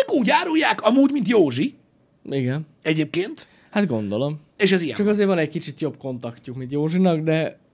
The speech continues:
Speaker 2: <laughs>
Speaker 1: Így
Speaker 2: gondolom, a
Speaker 1: nyilván, meg
Speaker 2: Fordhoz.
Speaker 1: ugye, meg ugye van valamilyen
Speaker 2: Igen.
Speaker 1: jellegű szerviz, meg stb. Ö,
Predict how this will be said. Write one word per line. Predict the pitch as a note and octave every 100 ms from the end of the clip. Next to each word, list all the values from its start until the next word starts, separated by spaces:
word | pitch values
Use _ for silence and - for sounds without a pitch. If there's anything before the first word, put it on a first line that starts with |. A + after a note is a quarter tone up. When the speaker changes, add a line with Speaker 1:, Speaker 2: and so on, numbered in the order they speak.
| _ -
Speaker 2:
<laughs> | G3+ - - - F3
Speaker 1:
Így | F#3 G#3+
Speaker 2:
gondolom, | B3 F#3+
a |
Speaker 1:
nyilván, | E3+
meg | E3 F3
Speaker 2:
Fordhoz. | G3+ G#3+ F#3+
Speaker 1:
ugye, | F#3 G3 F#3+ -
meg | D#3+
ugye | F3 F3
van | G3
valamilyen | F3+ F#3+ D#3+
Speaker 2:
Igen. | D3
Speaker 1:
jellegű | D3+ C#3+ C3+
szerviz, | A#2+ F#3 F3 D#3+ B2
meg | B2
stb. | - D3+ A#3 A#3 C#4 - - -
Ö, | - D3+